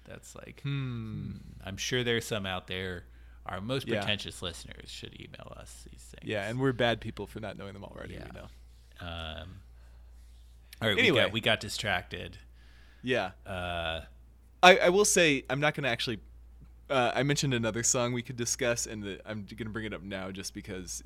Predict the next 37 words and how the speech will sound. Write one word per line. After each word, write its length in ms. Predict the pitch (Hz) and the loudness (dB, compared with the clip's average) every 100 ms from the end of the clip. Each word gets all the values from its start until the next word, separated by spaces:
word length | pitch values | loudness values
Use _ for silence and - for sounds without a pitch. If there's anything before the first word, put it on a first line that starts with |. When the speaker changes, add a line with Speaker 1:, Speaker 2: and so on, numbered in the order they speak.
| 92 | -10
Speaker 2:
uh, 100 | 90 | -10
what 140 | 92 101 | -8 -6
you 80 | 104 | -4
were 40 | |
saying 240 | - 107 | -2 -2
led 180 | 101 92 | -2 -4
into 240 | 98 95 92 | -6 -8 -10
it 40 | |
a 20 | |
little 160 | 101 101 | -10 -6
bit. 220 | 104 101 - | -4 -4 -4
Speaker 1:
Okay. 320 | 110 107 101 | -4 -2 -2
Speaker 2:
I'm 60 | 151 | 0
not 140 | 135 131 | 2 2
gonna 200 | 143 95 - 127 | 0 -4 -12 -18
force 320 | - 131 120 | -8 -2 -2
our 80 | 123 | 0
listeners 380 | 110 113 117 107 | -2 -4 -6 -10
to 100 | - | -8
listen 300 | 104 107 135 | -6 -4 -4
to 80 | 120 | -6
this 180 | 120 - | -6 -6
one 100 | 123 | -8
because 260 | 107 107 | -8 -8
it's 140 | 101 - | -8 -10
a 40 | |
terrible 420 | 98 - 104 101 101 | -8 -6 -4 -4 -6
song. 400 | - 101 104 113 - - - - | -6 -6 -6 -10 -16 -20 -18 0
It 160 | 127 | 4
is 240 | 123 113 - | 4 4 2
Hoobastank's 640 | 156 135 127 143 127 117 | 0 2 2 4 2 2
The 100 | - | -4
Reason, 580 | 101 101 113 101 92 87 - - - - | -6 -4 -4 -4 -6 -10 -14 -18 -18 -6
which 460 | 117 - - - - 523 - - - | -2 0 0 -2 -6 -8 -14 -16 -18
<laughs> 480 | - - - - - | -16 -10 -10 -10 0
came 260 | 170 165 | 6 8
in 180 | 160 147 | 6 2